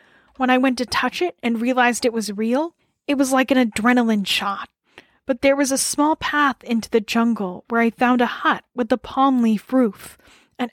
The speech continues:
outboard motor, and a liter of gasoline. I had a wound on my upper right arm, and it was infested with maggots about one centimeter long. I remember our dog had the same infection,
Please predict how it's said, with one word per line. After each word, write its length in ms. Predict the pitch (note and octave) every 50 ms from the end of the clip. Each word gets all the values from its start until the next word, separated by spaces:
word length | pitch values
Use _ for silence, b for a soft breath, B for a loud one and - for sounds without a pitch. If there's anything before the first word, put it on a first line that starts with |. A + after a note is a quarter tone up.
| -
outboard 520 | C4 C4+ C#4 C#4 _ - B3 B3 A#3 A3+ G#3+
motor, 520 | A3 A3+ B3 B3+ C4+ A#3+ G3 F#3+ - A#3 _ _ _ _ _ _ -
and 260 | B3 A#3 A#3 A3+ - -
a 100 | A#3 A#3+
liter 400 | B3 B3 B3+ C4 B3 A#3 A3 G#3+
of 160 | G3 - -
gasoline. 720 | A3 G3+ G#3 G3+ - G#3+ G#3 G#3+ A3 G#3+ G#3 G3 F#3+ - _ _ _ _ _ _ _ _ _ _ _ -
I 60 | C4
had 160 | A#3+ C#4+ D4
a 60 | D4+
wound 420 | C#4 B3+ C#4+ D4 D4 D4+ D4 C4+ B3
on 80 | A#3
my 140 | A#3 A#3+ - -
upper 260 | B3 B3 A#3+ B3 A#3
right 240 | G#3+ A3+ A3 A3 -
arm, 400 | - A#3+ B3+ A#3+ G#3+ F#3 G#3+ G#3+ - _ _ _
and 160 | - B3 B3 B3+
it 80 | C4+
was 160 | C4 B3+ A#3
infested 560 | C4 B3 A3+ - B3+ A#3+ A#3 - - B3+ A#3 A3
with 140 | A#3+ A3
maggots 560 | A#3+ A#3 A#3 A#3+ B3+ A3+ G#3 F#3 - - - -
about 280 | - A3+ A#3 A3+ G#3+ A3
one 260 | A3+ A#3+ A#3+ A#3+ A#3+
centimeter 640 | - - A#3+ A3+ G#3+ - G#3+ G#3 G#3+ G3+ G3 G3+ G3+
long. 440 | G#3 G#3 G#3+ G#3 F#3+ A2+ - A3 b b b b b b b b b -
I 60 | C4
remember 460 | C#4+ D4 C#4+ C#4+ D#4 E4 D4+ D#4 C#4+
our 140 | A#3+ A#3 A3+
dog 460 | - - A#3+ A#3+ C#4 C#4 A#3 A3 -
had 140 | A3 A3 G#3
the 120 | G#3+ A3 -
same 280 | - - C4 D4 C#4+
infection, 640 | C4+ A3 F#3+ - - - - - - - - - -